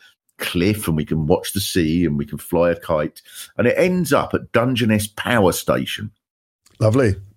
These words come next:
Speaker 1: Uh, and it's this very, very beautifully bleak,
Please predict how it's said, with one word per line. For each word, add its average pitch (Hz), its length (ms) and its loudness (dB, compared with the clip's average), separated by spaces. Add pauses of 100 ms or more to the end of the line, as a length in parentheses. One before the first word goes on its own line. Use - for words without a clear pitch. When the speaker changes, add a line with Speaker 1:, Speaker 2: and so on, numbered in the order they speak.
(400)
Speaker 1:
Uh, 98 380 2 (200)
and 113 180 2
it's 117 200 2
this - 340 -2
very, 196 600 0 (240)
very 139 500 0 (220)
beautifully 135 920 0 (340)
bleak, 135 640 -2